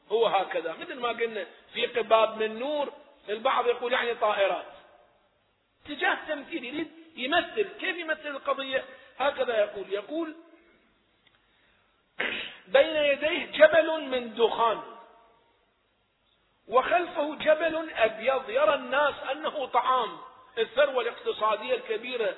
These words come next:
الدولار كمثال. طبعا إذا مشينا مع الاتجاه التمثيلي، "وخلفه جبل أبيض، يرى الناس أنه طعام، يخرج في قحط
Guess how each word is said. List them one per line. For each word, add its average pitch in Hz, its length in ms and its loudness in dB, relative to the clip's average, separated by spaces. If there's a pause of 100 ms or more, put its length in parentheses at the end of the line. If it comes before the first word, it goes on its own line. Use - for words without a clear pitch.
(280)
الدولار 220 720 4 (920)
كمثال. 311 480 -2
طبعا 240 280 -4
إذا 285 180 0
مشينا 247 340 -4
مع 214 180 -6
الاتجاه 208 540 -2
التمثيلي، 220 1200 -8 (380)
"وخلفه 262 600 -2
جبل 277 460 0
أبيض، 233 440 -2
يرى 247 220 -2
الناس 233 420 -4
أنه 240 320 -8
طعام، 233 480 -4 (320)
يخرج 262 380 -2
في 226 240 -8
قحط - 360 -4